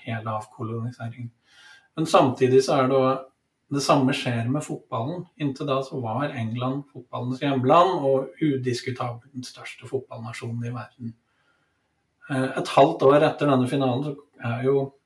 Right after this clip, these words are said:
Stanley Matthews tilbake på Wembley og spiller en kamp. England møter Ungarn i det som i ettertid har blitt beskrevet som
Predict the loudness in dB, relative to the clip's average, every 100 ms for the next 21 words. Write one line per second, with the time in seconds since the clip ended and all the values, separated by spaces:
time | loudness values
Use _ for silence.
0 | _ _ _ -4 0 0 0 -2 -4 -6
1 | -6 -2 0 0 -2 0 0 0 -4 -6
2 | -8 -10 -8 -10 -10 -12 -12 _ _ _
3 | _ _ _ -6 -4 -2 -2 0 -2 -2
4 | 0 2 2 0 -2 -2 -2 -4 -4 -6
5 | -6 -8 _ -2 0 0 -2 0 2 2
6 | 0 -2 -4 -8 -4 -4 -4 -8 -10